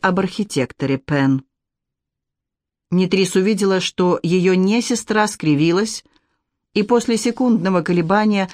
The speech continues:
успокаивающе похлопала Пен по ноге. "Я знаю, что ты не хочешь.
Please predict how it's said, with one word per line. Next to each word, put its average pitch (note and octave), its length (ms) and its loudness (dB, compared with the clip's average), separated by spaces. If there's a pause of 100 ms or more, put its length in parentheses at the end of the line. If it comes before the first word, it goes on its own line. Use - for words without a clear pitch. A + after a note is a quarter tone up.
(160)
успокаивающе G3+ 1080 0
похлопала D#3 580 -2
Пен D#3+ 260 -2
по D#3 140 -2
ноге. A#2+ 400 -2 (720)
"Я A3+ 160 -2
знаю, A#3 320 0
что A3+ 160 -4
ты A#3+ 140 0
не A#3+ 120 2
хочешь. - 580 -4